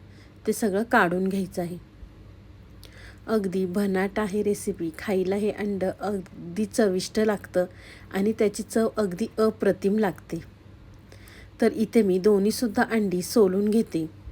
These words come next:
आपल्या चॅनलवर भरपूर अशा मी अंड्याच्या रेसिपी अपलोड केलेल्या आहे. तुम्ही ते व्हिडिओ पाहिले नसतील तर एकदा नक्की जाऊन पहा. व्हिडिओ आवडला तर व्हिडिओला लाईक करायला विसरू नका.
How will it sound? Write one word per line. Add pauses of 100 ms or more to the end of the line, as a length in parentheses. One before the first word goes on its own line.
(680)
आपल्या
चॅनलवर
भरपूर
अशा
मी (160)
अंड्याच्या
रेसिपी
अपलोड
केलेल्या
आहे. (680)
तुम्ही
ते
व्हिडिओ
पाहिले
नसतील
तर (100)
एकदा (160)
नक्की
जाऊन
पहा. (680)
व्हिडिओ
आवडला (140)
तर
व्हिडिओला
लाईक (100)
करायला
विसरू
नका.